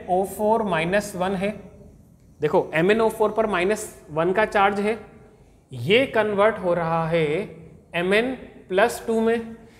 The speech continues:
इसका मतलब reactant side चार oxygen के atom हैं,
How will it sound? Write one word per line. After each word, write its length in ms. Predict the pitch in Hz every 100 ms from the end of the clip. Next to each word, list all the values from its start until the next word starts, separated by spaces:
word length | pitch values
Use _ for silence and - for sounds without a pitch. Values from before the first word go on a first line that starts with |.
| -
इसका 300 | 190 - 277 269
मतलब 560 | 214 - 160 190 254 - - - 139
reactant 640 | 160 185 214 - 269 285
side 460 | - 190 180 208 240 -
चार 300 | - 185 220 262
oxygen 520 | 214 - 208 214 214
के 120 | 214
atom 400 | 185 147 165 170
हैं, 240 | 170 170